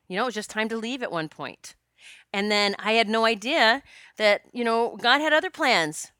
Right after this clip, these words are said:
Like, "You're not gonna just serve this area. I want you spreading the light everywhere." And so that's when I began working from home and reaching out online. And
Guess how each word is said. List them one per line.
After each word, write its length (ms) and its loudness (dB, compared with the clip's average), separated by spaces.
Like, 220 -4
"You're 100 0
not 220 2
gonna 180 0
just 220 -6
serve 300 0
this 300 -2
area. 520 0
I 120 2
want 320 -2
you 100 -2
spreading 360 0
the 120 2
light 280 2
everywhere." 720 -4
And 80 -10
so 120 0
that's 240 2
when 120 2
I 100 4
began 360 0
working 240 -2
from 200 -4
home 420 0
and 280 -4
reaching 360 -6
out 440 -2
online. 840 -4
And 520 4